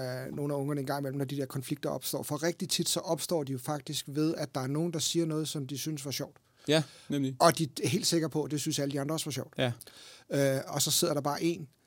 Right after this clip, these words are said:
Speaker 1: som enten bare misforstod det, eller har haft en dårlig dag, eller et eller andet, men af den ene eller anden grund troede, at det var målrettet, ikke mod os alle sammen på holdet, men mod ham specifikt,
Speaker 2: Mm.
Speaker 1: og det var ikke sjovt. Og de der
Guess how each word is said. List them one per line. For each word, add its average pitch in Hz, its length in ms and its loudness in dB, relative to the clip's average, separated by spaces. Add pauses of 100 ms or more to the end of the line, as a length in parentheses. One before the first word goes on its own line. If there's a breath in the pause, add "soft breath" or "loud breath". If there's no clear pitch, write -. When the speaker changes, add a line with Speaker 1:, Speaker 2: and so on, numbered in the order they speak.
Speaker 1:
som 147 240 0
enten 170 320 2
bare 127 160 0
misforstod 165 680 4
det, 156 260 2
eller 139 280 2
har 127 1080 -4
haft 165 240 4
en 196 100 2
dårlig 170 380 2
dag, 180 280 2
eller 160 220 2
et 190 80 10
eller 202 180 6
andet, 160 160 -2
men 147 120 0
af 147 60 2
den 156 80 0
ene 196 200 4
eller 160 120 0
anden 160 100 -2
grund 160 200 -2
troede, 175 380 8
at 151 120 -4
det 143 80 2
var 135 80 0
målrettet, 156 920 0 (400)
ikke 170 160 2 (220)
mod 151 200 -2
os 143 180 0
alle 160 140 2
sammen 151 220 -4
på 147 80 0
holdet, 190 340 2
men 165 180 0
mod 160 300 0
ham 160 180 2
specifikt, 123 480 -2
Speaker 2:
Mm. 85 120 -6 (320 loud breath)
Speaker 1:
og 151 100 -4
det 156 80 0
var 156 80 2
ikke 147 140 -4
sjovt. - 240 -8 (560 loud breath)
Og - 100 -4 (460)
de 220 100 6
der 156 280 6